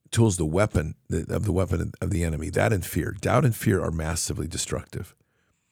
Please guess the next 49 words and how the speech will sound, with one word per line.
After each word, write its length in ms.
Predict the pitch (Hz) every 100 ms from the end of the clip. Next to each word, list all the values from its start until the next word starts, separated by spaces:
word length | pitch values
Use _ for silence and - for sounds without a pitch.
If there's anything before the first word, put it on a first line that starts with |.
| _
When 140 | - 95
you're 100 | 123
in 80 |
the 80 | 110
state 300 | - 113 110
of 80 | 95
fear, 240 | - 107
you're 160 | 82 82
not 180 | 87 -
gonna 140 | -
hear 160 | 78 78
Father. 380 | - - - - _ _ _ _ -
When 120 | 90
you're 80 | 110
in 20 |
a 40 |
state 240 | - 113 107
of 60 |
the 60 | 90
fear, 200 | - 98
you're 160 | 82 80
separated. 720 | - - 101 - 76 69 82
You're 100 | 92
in 140 | 98
a 40 |
different 340 | 87 104 104 92
world 200 | 101 92
of 100 | 82
your 160 | 80
own. 160 | 95 85
And 100 | 76
the 60 | -
problem 360 | - 135 123
with 140 | 92 -
fear 360 | - 104 76 - - -
is 140 | -
fear, 300 | - 135 139 -
fear 200 | 127 147
manifests 760 | 113 104 90 - 104 90 - -
its 160 | - 82
illusions 560 | 80 92 110 90 82
before 380 | - 87 87 87
you. 120 | 73 - _ _ _ _ -
You 160 | 101
will 80 | 120
begin 300 | 107 101 104
to 60 | -
see 240 | - 90
shadows. 640 | 85 - 90 95 101 -